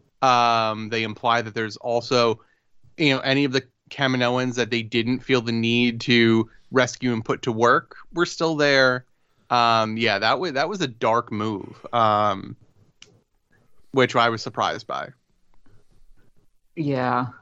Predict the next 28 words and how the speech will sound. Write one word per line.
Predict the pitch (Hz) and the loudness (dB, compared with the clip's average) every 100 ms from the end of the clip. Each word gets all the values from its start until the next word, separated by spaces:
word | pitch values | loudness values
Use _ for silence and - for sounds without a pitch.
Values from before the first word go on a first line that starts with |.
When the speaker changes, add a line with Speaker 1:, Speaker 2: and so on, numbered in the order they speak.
| - - - _ | -20 -20 -20 _
Speaker 2:
Um, | 147 147 143 | -2 -2 -2
I, | 170 - | -4 -2
I | |
felt | 254 330 | -2 0
like | 240 | 2
a | |
lot | 160 156 | 2 2
of | |
it | 151 143 | -2 -6
was | 139 | -8
insinuated. | 131 135 135 - 135 139 165 180 190 208 226 240 240 247 220 220 220 240 - | -8 -10 -10 -12 -10 -8 -8 -6 -6 -6 -4 -2 0 -2 -2 -6 -4 -4 2
Uh, | 156 - | 2 4
I | 185 | 2
mean, | 175 | 4
obviously, | 160 151 147 151 135 | 2 0 -6 -8 -8
you | 131 | -6
know, | 143 120 123 | -4 -4 -6
the, | - 123 92 - - - - - _ - - _ _ | -10 -10 -10 -14 -18 -20 -20 -20 _ -20 -20 _ _
it, | 135 - - _ | -6 -6 -12 _
Kamino | - 151 135 123 | -8 -4 -2 -2
was | 123 123 - | -2 -4 -8
destroyed. | - - 123 - - - 135 131 123 117 117 120 151 151 | -18 -14 -10 -10 -12 -8 -4 -2 -2 0 0 -2 -4 -4
Um, | 135 131 123 123 123 127 123 - _ _ _ - - | -2 0 0 0 0 0 -2 -6 _ _ _ -14 -2
you | 180 | 0
know, | 139 | 4
we | 147 | 4
didn't | 131 - | 4 0
see | - 131 131 | -2 0 0